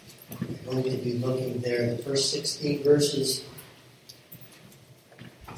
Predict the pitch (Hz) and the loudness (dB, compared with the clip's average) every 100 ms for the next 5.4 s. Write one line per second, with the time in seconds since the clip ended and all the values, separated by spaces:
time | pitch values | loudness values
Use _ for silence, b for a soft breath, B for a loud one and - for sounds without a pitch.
0 | - - 156 190 - 165 165 - 156 147 | -14 2 6 6 6 4 4 4 4 2
1 | - 135 - - - - - - - - | 2 -2 -2 -4 -8 -14 -20 -20 -20 -14
2 | - - - - - - - - - - | -12 -12 -16 -18 -20 -20 -16 -8 -6 -6
3 | - - - 139 160 165 160 160 - 151 | -10 -16 -4 2 4 4 4 2 2 0
4 | - - - - - - - - - - | -2 -6 -14 -18 -16 -8 -6 -4 -4 -4
5 | - - - - | -4 -6 -6 -6